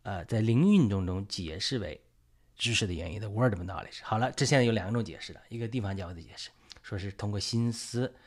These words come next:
教导，然后产生的知识的言语。呃，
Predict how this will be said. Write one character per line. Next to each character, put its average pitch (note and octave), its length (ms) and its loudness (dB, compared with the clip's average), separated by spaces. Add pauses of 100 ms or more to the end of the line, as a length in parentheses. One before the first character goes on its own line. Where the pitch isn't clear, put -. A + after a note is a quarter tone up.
(360)
教 D#3+ 320 6
导， - 200 -8 (240)
然 F#2+ 120 -10
后 F#2 100 -8
产 F2+ 200 -8
生 F2+ 140 -8
的 F2 60 -10
知 G2 140 -8
识 - 140 -6
的 - 80 -12
言 - 140 -16
语。 - 40 -20 (360)
呃， D#3 160 4